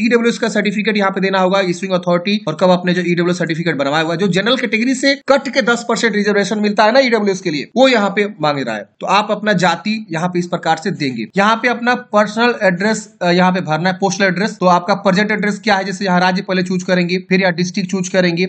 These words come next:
फिर यहाँ पे जो है प्रॉपर एड्रेस लिखना है, जिस तरह से भी आपका एड्रेस है इसी, अ, बॉक्सा में अपना जो भी प्रॉपर एड्रेस है, विलेज, पोस्ट, थाना, अ, जो भी है, पंचायत, ये अच्छे से लिख देंगे और यहाँ सिटी का नाम लिख देंगे, यहाँ पिन कोड लिख देंगे।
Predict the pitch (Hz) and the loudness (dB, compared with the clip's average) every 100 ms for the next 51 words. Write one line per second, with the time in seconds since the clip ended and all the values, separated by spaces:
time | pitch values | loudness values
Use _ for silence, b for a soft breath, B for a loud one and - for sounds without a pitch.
0 | - - 202 190 185 185 185 196 190 202 | -2 0 2 2 0 -2 0 0 0 -2
1 | 220 - 262 233 196 233 202 190 190 190 | -2 2 2 2 0 -2 -2 -4 0 0
2 | 160 202 - 202 202 190 185 185 185 156 | 0 -4 -2 -4 -2 0 0 2 0 2
3 | 180 190 156 175 147 - 208 202 247 233 | 0 0 0 0 -2 -4 -4 0 -2 -2
4 | - 170 180 175 185 151 185 180 202 196 | -4 2 2 2 -2 2 0 2 0 0
5 | 247 - - 185 180 220 240 - 214 214 | -2 -4 -4 -2 0 2 2 0 0 2
6 | 196 180 190 190 185 185 185 _ _ 151 | 2 2 0 -2 0 0 -2 _ _ 0
7 | 185 185 180 180 - 180 180 180 170 - | 4 4 2 0 -2 0 2 0 -6 -2
8 | 170 170 175 180 180 156 160 160 175 190 | 0 2 0 -2 -2 -2 0 0 0 2
9 | 175 180 175 - 185 160 165 175 202 220 | 4 2 0 -2 -2 0 0 0 -4 -4
10 | 226 254 247 233 208 208 208 302 - 170 | -2 -2 0 0 2 2 2 -2 0 2
11 | 196 202 196 202 208 208 196 196 190 196 | 2 0 -2 -4 -2 0 0 -2 -2 -2
12 | 202 180 180 180 180 143 131 123 107 | 0 0 0 0 0 -2 -4 -8 -10